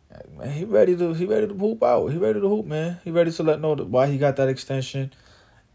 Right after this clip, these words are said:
And I'm excited, bro. I'm really excited for this New York Knicks season. October fourth is the first day of the preseason game. And then fifteen, seventeen days later, the Knicks play the Pistons again in the Garden. That shit finna be lit, man.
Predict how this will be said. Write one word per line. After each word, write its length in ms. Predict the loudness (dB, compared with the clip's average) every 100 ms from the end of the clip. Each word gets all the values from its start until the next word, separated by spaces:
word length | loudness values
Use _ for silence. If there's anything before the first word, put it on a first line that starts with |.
| -10
And 400 | -4 -2 0 0
I'm 140 | 0
excited, 500 | -2 -2 0 2 0
bro. 200 | -2 -4 -4
I'm 160 | -4
really 240 | -2 -2 -2
excited 400 | -4 -6 -4 -6
for 140 | -6
this 100 | -6
New 120 | -4
York 200 | -4 -4
Knicks 340 | -6 -10 -10 -10
season. 480 | -8 -8 -8 -10 -14 _ _ _ _ _ _ _ _ _ _ _ _ _ _ _
October 440 | -6 -6 -4 -2 -4
fourth 400 | -2 -2 -2 -4
is 80 |
the 60 | -10
first 320 | -4 -4 -2
day 120 | 0
of 40 | -2
the 40 |
preseason 680 | -2 -8 -8 -6 -6 -8 -8
game. 440 | -4 -2 -2 -6 -10 _ _ _ _
And 160 | -10 -6
then 340 | -4 -4 -8 -16 _
fifteen, 760 | -10 -8 -8 -8 -8 -8 -12 -20 -6
seventeen 600 | -2 0 -2 -8 -6 -4
days 260 | -2 -2
later, 500 | 0 2 2 2 -2 -8 _
the 80 | -10
Knicks 200 | -8 -4
play 120 | -4
the 80 | -4
Pistons 400 | -4 -4 -4 -6
again 260 | -4 -4
in 100 | -4
the 60 | -6
Garden. 460 | -2 0 2 0 -8 _ _ _ _ _ _ -14
That 140 | -10
shit 180 | -4 -4
finna 260 | -4 -6 -4
be 120 | -4
lit, 280 | -2 -4 -6
man. 320 | -8 -8